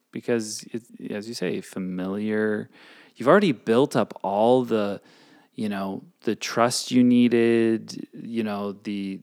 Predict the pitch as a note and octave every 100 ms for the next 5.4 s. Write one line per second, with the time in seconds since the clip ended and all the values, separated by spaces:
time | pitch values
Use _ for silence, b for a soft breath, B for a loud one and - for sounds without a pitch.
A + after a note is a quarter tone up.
0 | _ - G2 F#2+ - G#2 G#2 B2+ - B2+
1 | B2 A#2 A2 G#2+ - A2 B2 - B2 A#2+
2 | A#2 A#2 A#2 A2 A2 G#2+ G#2+ G#2+ G#2 -
3 | - B2 E3 F3+ - - C3+ C#3 - -
4 | G#2 - A#2 G#2+ G#2 - - F#2 - -
5 | B2 A2 F2 F2